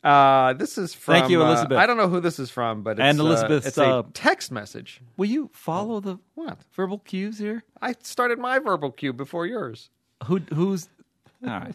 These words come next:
Speaker 2: You know what? You wanna fight again? I will. I will.
Speaker 1: I don't hit a man wearing Vince Lombardi glasses.
Speaker 2: <laughs> I'm gonna punch you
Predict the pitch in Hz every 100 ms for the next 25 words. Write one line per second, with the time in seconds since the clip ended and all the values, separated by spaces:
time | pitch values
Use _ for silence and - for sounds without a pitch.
0 | - 127 160 175 170 - _ _ 131 170
1 | 220 - 175 170 160 160 160 - _ -
2 | _ 127 151 160 131 - 165 156 208 226
3 | 196 202 180 160 151 147 139 131 165 165
4 | 139 127 135 - 123 131 139 - 165 -
5 | 156 165 196 170 - 143 143 127 123